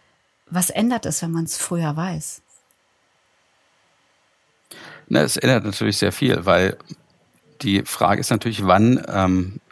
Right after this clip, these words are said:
Speaker 2: gleitet man sozusagen in die Demenz ab?
Speaker 1: Mhm.
Speaker 2: Ja? Und, ähm,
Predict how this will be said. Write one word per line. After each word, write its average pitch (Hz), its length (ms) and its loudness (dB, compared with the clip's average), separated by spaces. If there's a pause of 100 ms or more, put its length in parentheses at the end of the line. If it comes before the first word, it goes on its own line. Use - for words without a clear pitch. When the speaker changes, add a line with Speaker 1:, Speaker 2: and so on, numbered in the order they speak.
Speaker 2:
gleitet 92 440 0
man 98 160 0
sozusagen 101 440 -4
in 101 120 -2
die 95 100 0
Demenz 92 400 4
ab? - 320 0 (120)
Speaker 1:
Mhm. 101 200 6
Speaker 2:
Ja? 98 180 0 (540)
Und, 101 500 2
ähm, 104 300 4